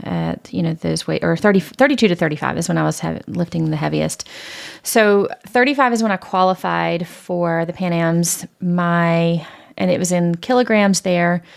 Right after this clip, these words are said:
but roughly translated to a, my heaviest was a two fifteen clean and jerk, and that's, th-, it,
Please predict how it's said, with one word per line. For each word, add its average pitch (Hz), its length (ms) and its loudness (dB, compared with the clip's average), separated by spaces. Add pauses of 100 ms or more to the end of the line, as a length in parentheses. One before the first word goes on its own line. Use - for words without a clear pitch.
(360)
but 185 260 2
roughly 190 800 2
translated 170 920 -2
to 160 840 0 (280)
a, - 880 -2 (520)
my 170 80 -2
heaviest 160 400 2
was 170 120 0
a 165 60 4 (200)
two 214 300 2
fifteen 175 840 2
clean 170 260 0
and 165 140 2
jerk, 165 420 -2 (560)
and 156 800 2
that's, - 600 -2 (240)
th-, 160 140 -8 (200)
it, - 160 -6